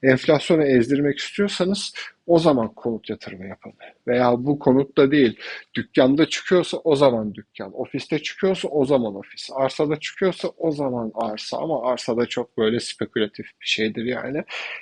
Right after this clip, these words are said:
Onu da bilmeden yatırım yapmak, e, çok daha farklı bir noktalara götürür olayı. Söylemek istediğim, anlatmak istediğim olayı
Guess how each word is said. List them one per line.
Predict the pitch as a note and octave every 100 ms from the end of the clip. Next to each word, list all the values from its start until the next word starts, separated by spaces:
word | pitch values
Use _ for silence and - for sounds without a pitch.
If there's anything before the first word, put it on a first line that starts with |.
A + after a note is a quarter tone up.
| -
Onu | A#2+ A#2+
da | A#2+ A2+
bilmeden | A#2 B2 A#2 A#2 A2+
yatırım | A2+ A2 B2+ A#2+
yapmak, | B2 - C#3+ - - - - - _ F3+
e, | C#3+ D3+ _ - - - _ _ _ - - - - - - -
çok | B2 -
daha | A#2+ C3
farklı | C3+ A#2+ G#2 -
bir | A2+ A#2+ A#2
noktalara | G#2+ A2 A2 A2
götürür | G#2+ - G#2 G#2
olayı. | G#2+ A2 A#2+ - - - - - _ -
Söylemek | - F3+ F#3 F#3+ -
istediğim, | - - C#3 C#3 D#3 -
anlatmak | C3+ D3+ C#3+ D#3+ D3
istediğim | - B2 B2+ C3
olayı | A#2+ A#2